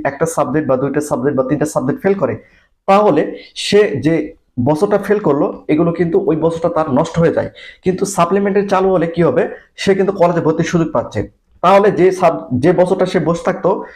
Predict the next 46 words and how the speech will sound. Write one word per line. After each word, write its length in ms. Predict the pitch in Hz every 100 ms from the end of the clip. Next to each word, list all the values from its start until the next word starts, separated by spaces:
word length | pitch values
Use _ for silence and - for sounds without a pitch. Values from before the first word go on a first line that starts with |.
| - -
সেই 140 | - 196 175
বছরটা 240 | 185 190
কিন্তু 140 | 180 185 165
কলেজের 260 | 160 196 -
ফার্স্ট 220 | 165 -
ইয়ারে 180 | 170 156 151
কিন্তু 140 | 143
সে 60 | 160 156
পড়াশোনা 260 | 143 147 127
করবে 200 | 131 110 - - _ -
এবং 100 | 202 208
পরবর্তী 320 | 196 190 190 170
বছর 180 | 156 165 156
গিয়ে 120 | 165
তাকে 140 | 139 202 226 160
পরীক্ষাতে 320 | 156 160 151
পাস 120 | 139 -
করতে 180 | 127 127
হবে। 120 | 110 120
যদি 120 | 180 185
না 40 | 175
করে 120 | 208 240 - - -
সেক্ষেত্রে 360 | 196 190 190 170
সে 80 | 170 165
কিন্তু 180 | 165 - - - - - _ - 185
এইচএসসি 360 | 180 180 190 165
যে, 80 | 170
আহ, 400 | 101 113 123 120 - - -
সেকেন্ড 240 | 202 202
ইয়ার 120 | 196 170
রয়েছে 240 | 151 185 240 - -
সে 100 | - 170 -
সেকেন্ড 180 | 180 170
ইয়ারে 160 | 165
উঠতে 160 | 170 - 139
পারবে 180 | 120 113
না, 40 | - 156
এমনটা 220 | 185 190 185
কিন্তু 140 | 156 143
জানা 140 | 143
যাচ্ছে। 220 | 139 - 208 - - - - 202
তবে 160 | 214 196
বিষয়টা 240 | 196 208 208 214
হচ্ছে 160 | 214 160
যে 60 |
এই 60 | 190